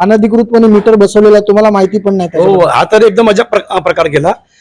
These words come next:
Speaker 2: अ, स-, सर्वे नंबर पंच्याण्णव, हिस्सा नंबर तीन, अ, वटारमध्ये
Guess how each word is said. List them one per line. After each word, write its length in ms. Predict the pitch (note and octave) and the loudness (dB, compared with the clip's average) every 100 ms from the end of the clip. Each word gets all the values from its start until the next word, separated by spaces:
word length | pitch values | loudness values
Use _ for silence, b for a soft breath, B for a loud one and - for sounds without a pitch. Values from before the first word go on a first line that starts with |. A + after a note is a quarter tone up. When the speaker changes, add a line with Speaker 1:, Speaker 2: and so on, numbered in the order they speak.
| _ - | _ -4
Speaker 2:
अ, 420 | D3+ E3 D#3+ D#3+ | 0 2 2 2
स-, 140 | - | 0
सर्वे 360 | E3+ D#3 D3+ F3 | 0 0 2 2
नंबर 160 | F#3+ G3+ | 2 0
पंच्याण्णव, 480 | F3+ F3+ F#3+ F#3+ | 0 0 2 2
हिस्सा 240 | F3 - F3+ | 2 0 -2
नंबर 220 | F#3 F#3+ | -2 -2
तीन, 340 | - A3 D3 A#2 _ _ _ _ - | -2 -2 -2 -4 _ _ _ _ -4
अ, 80 | E3 E3 E3 D#3+ | 0 2 4 2
वटारमध्ये 580 | E3 G3+ G3+ F#3+ F#3+ | 0 0 0 2 2